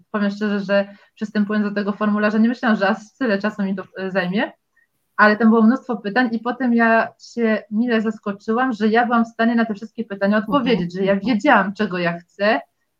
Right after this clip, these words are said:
Speaker 1: wie-, w jak-, wiem, w jaki sposób chcę to zrealizować, że mam na to pomysł. I mówię, "Kurczę, faktycznie, rzeczywiście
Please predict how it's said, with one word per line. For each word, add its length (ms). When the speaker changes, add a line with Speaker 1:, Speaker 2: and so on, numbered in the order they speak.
Speaker 1:
wie-, 240
w 40
jak-, 300
wiem, 200
w 20
jaki 200
sposób 320
chcę 160
to 120
zrealizować, 760
że 60
mam 140
na 80
to 120
pomysł. 360
I 40
mówię, 260
"Kurczę, 300
faktycznie, 640
rzeczywiście 640